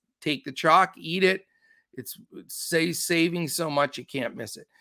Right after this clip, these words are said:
Nine thousand on FanDuel makes sense. I, I think that's a good price. And then only thirty-six, another giveaway on Yahoo.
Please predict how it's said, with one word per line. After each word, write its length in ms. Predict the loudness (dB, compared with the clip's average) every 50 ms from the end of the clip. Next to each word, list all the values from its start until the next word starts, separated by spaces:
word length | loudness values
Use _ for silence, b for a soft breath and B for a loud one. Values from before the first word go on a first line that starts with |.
| b b b b b
Nine 320 | 4 8 8 8 8 8 6
thousand 540 | 6 8 10 10 10 8 6 4 2 2 2
on 180 | 2 2 0
FanDuel 500 | 0 2 2 4 4 4 4 2 2 2
makes 300 | 4 2 2 2 0 0
sense. 400 | 2 2 4 2 2 -4 -10 -14 -6 _
I, 120 | 0 0 0 0 _ _ -4
I 120 | -4 -4
think 200 | -2 -6 -6 -2
that's 220 | -2 -2 -2 -2
a 40 | -4
good 200 | -6 -6 -6 -6
price. 400 | -4 -2 0 0 0 0 -4 -10 _ _ _ _ _
And 100 | -4 2
then 140 | 4 6 6
only 240 | 6 6 6 4 0
thirty-six, 720 | 0 2 4 6 6 6 4 0 -2 0 0 -2 -2 -4
another 300 | -2 2 4 4 4 2
giveaway 460 | 0 -2 -4 -4 -2 -2 -2 0 0 -2
on 180 | -4 -6 -6
Yahoo. 420 | -6 -4 -4 -4 -4 -6 -10 -14